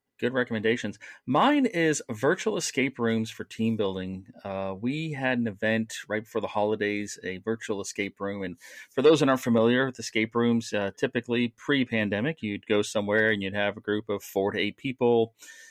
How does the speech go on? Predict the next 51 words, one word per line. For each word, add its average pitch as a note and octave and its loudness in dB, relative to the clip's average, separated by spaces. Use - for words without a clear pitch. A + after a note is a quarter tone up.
You G#2 -4
have G2+ 0
two C3 -2
or A#2 2
three A2 -2
rooms, B2+ 2
and B2+ 2
it's B2 0
a A#2 -4
series, A#2+ 2
it's B2 -6
a C3 0
mystery, C3 0
and F#2+ -6
you G2+ -4
have G#2+ -2
sixty - -4
minutes A2 0
to G#2+ 0
escape. F2+ -6
So E2+ -12
you, F#2 -10
you - -12
find A2+ 2
a, G2+ 4
an A2+ 0
envelope B2+ 4
or G#2+ -2
you F#2+ -4
find A2+ 0
a G#2+ -2
clue, C#3 4
and A#2 4
you G2+ -2
keep B2 -2
adding A2+ 4
up G#2 -2
the G2+ -8
clues, F#3+ 2
and A2+ 0
based A#2 0
on A2 0
the G#2+ -2
theme, A#2 4
you G#2 -4
get G#2+ 0
to G#2 -4
the G2 -2
end. E2+ -6
And A#2 2
so C#3 4